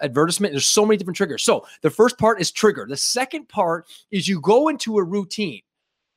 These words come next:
Uh, usually goes into autopilot. You basically Pavlov, you hear the bell and you start salivating. That becomes the routine. So you trigger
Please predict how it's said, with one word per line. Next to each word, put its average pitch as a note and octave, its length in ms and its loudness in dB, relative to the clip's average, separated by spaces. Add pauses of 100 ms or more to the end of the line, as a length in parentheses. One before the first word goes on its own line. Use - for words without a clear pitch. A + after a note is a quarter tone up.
(120)
Uh, F3+ 100 -6
usually G#3 240 -2
goes G#3+ 200 6
into G3 120 0
autopilot. E3 520 0
You C#3 260 -2 (160)
basically G3+ 360 0
Pavlov, D#3 520 -2
you B2 100 -10
hear D#3 140 -2
the E3 80 0
bell F3+ 300 2
and D3+ 100 -8
you C#3+ 60 -6
start D#3 220 -4
salivating. B2+ 480 -2
That C#3+ 260 -8
becomes C3+ 340 -8
the C3 100 -10
routine. C3+ 360 -8 (200)
So - 120 -6
you C3 220 -6
trigger B3+ 420 2